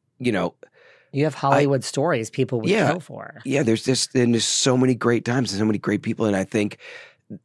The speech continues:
Speaker 1: if I didn't have something, there's gotta be substance, 'cause otherwise people just kick you to the side.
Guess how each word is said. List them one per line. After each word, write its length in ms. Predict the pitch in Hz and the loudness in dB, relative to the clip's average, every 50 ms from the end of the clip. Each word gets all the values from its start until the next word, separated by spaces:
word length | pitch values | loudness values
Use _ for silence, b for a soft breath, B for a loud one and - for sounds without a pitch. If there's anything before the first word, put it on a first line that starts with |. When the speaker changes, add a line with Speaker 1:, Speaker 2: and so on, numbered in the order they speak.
| _ _ - | _ _ -2
Speaker 1:
if 120 | 127 120 | 0 2
I 80 | 120 120 | 2 2
didn't 220 | 123 151 151 147 | 4 4 4 4
have 180 | 143 131 110 - | 4 2 2 0
something, 640 | - - - - - 127 131 - - 139 127 127 | -2 -2 0 0 2 0 0 2 2 2 2 2
there's 240 | 110 - 110 104 98 | 2 2 0 0 0
gotta 220 | - 117 117 113 | 0 0 0 0
be 60 | 107 | 0
substance, 540 | 98 - - 113 107 110 - - 104 95 - | 0 0 0 -2 -2 -2 -2 -2 -2 -2 -2
'cause 200 | - - 95 87 | -4 -4 -2 -2
otherwise 240 | 107 104 101 92 87 | 0 0 0 -2 -2
people 200 | - 104 95 90 | -4 -4 -6 -4
just 200 | 90 - - - | -6 -8 -8 -6
kick 180 | - 107 - - | -6 -6 -4 -2
you 60 | 98 | -2
to 40 | 92 | -2
the 80 | 87 | -2
side. 380 | - - 95 107 110 95 - | -4 -4 -2 -2 -2 -4 -6